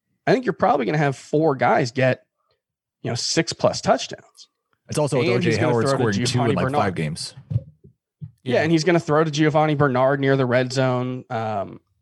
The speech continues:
Speaker 1: you know, like, that, this is just, it's an incredibly crowded offense, and it's going to be really good. I just,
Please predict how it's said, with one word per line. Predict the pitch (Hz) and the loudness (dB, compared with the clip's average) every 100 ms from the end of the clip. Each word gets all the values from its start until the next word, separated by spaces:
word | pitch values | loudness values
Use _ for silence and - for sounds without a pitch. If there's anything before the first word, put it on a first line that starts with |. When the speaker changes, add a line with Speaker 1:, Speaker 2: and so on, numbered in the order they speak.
| _ | _
Speaker 1:
you | 151 | -6
know, | 117 | -2
like, | 113 117 | -2 -2
that, | - - _ | -2 -4 _
this | 156 185 | 0 2
is | 226 | 0
just, | 147 156 151 | 2 2 2
it's | 151 139 | -2 0
an | 135 | -2
incredibly | 117 - - 143 151 139 | -2 -6 0 2 2 -2
crowded | - - 113 117 123 110 | -6 -2 0 2 2 0
offense, | 110 120 147 165 - | -2 -2 -4 -4 -8
and | 123 | -8
it's | 113 | -8
going | - 120 | -6 -4
to | 127 | -4
be | 123 | -4
really | 110 113 104 | -4 -6 -8
good. | - 92 117 170 _ _ _ _ _ _ _ _ _ | -8 -6 -6 -6 _ _ _ _ _ _ _ _ _
I | 143 | 0
just, | 156 156 - | 2 -2 -4